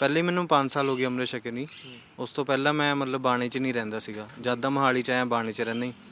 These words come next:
Speaker 2: ਹੂੰ।
Speaker 1: ਕਿਉਂਕਿ ਕਈ ਵਾਰ ਗੱਤਕਾ ਖੇਡਣ ਜਾਈਦਾ ਹੀ,
Speaker 2: ਹੂੰ।
Speaker 1: ਗੱਤਕੇ ਦੀ ਸ਼ਸਤਰ ਵਿੱਦਿਆ ਵੀ ਲਈ ਹੋਈ ਆ।
Speaker 2: ਹੂੰ।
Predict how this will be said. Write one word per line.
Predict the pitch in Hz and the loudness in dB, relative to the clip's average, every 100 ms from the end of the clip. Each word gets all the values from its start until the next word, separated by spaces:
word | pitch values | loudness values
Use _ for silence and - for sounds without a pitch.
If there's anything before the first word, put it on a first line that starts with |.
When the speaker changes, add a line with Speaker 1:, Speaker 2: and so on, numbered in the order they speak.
| 127 | -18
Speaker 2:
ਹੂੰ। | 113 | -10
Speaker 1:
ਕਿਉਂਕਿ | 131 123 143 139 | -6 -2 0 2
ਕਈ | 139 135 | 0 2
ਵਾਰ | 143 | 2
ਗੱਤਕਾ | 135 127 - 135 | 2 0 0 0
ਖੇਡਣ | 139 123 131 | 0 -2 0
ਜਾਈਦਾ | 123 120 113 | 0 0 -4
ਹੀ, | 113 | -8
Speaker 2:
ਹੂੰ। | - 120 | -8 -6
Speaker 1:
ਗੱਤਕੇ | 120 113 135 | -6 -2 0
ਦੀ | 135 | 0
ਸ਼ਸਤਰ | 131 123 - 120 | 0 -2 -4 -6
ਵਿੱਦਿਆ | 117 120 | -4 -4
ਵੀ | 120 | -2
ਲਈ | 117 117 | -2 -2
ਹੋਈ | 113 110 | -4 -6
ਆ। | 113 - | -8 -14
Speaker 2:
ਹੂੰ। | 147 | -18